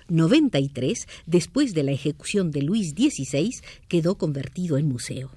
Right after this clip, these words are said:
Hacía mucho que se hablaba de renovarlo totalmente, dándole no solo una mejor estructuración general, sino mayores seguridades y protección.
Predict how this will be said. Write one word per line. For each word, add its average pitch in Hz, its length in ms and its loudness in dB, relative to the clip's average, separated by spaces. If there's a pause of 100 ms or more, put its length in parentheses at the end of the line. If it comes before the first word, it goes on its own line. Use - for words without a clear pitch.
(920)
Hacía 370 360 0
mucho 233 340 2
que 220 140 -6
se - 120 -4
hablaba 208 360 -2
de 196 100 0
renovarlo 156 640 2
totalmente, 151 880 0 (460)
dándole 202 520 4
no 190 140 4
solo 214 380 0
una 143 240 -2
mejor 165 320 0
estructuración 143 880 -2
general, 196 500 0 (320)
sino 370 540 -2
mayores 269 460 2
seguridades 180 680 -2
y 175 60 -6
protección. - 880 -4